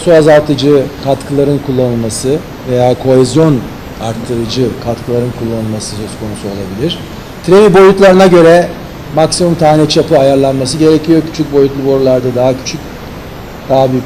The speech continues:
boyutlu borularda daha büyük agre-, agregalara müsaade edilebilecek. E, beton pompası da kullanılıyor bazı durumlarda. Bilhassa durgun sularda.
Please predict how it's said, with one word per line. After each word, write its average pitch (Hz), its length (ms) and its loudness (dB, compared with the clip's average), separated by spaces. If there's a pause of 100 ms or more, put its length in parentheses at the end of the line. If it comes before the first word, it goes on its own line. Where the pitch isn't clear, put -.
boyutlu 117 380 -4
borularda 117 320 0
daha 123 220 2
büyük 117 140 -4
agre-, 117 580 -10
agregalara 117 440 -8
müsaade 123 420 -6
edilebilecek. 117 600 -6 (1600)
E, 139 140 -2
beton 208 300 6
pompası 233 440 4
da 233 80 6
kullanılıyor 139 520 2
bazı 127 260 2
durumlarda. 131 440 -2
Bilhassa 160 380 2
durgun 143 300 2
sularda. 131 580 0